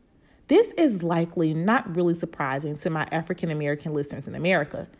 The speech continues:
because this is the reality of our world, but it's not a fair reality.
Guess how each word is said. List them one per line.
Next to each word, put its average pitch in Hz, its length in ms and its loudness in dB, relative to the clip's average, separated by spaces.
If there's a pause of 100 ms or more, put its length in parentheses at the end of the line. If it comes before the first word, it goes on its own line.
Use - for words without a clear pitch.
(240)
because 220 300 4
this 285 180 -2
is 220 180 0
the 185 100 2
reality 160 680 0
of 147 100 -4
our 139 220 -2
world, 151 560 -2 (500)
but 196 140 -4
it's 185 240 -2
not 180 500 -2
a 170 80 -6
fair 165 260 -2
reality. 160 600 -2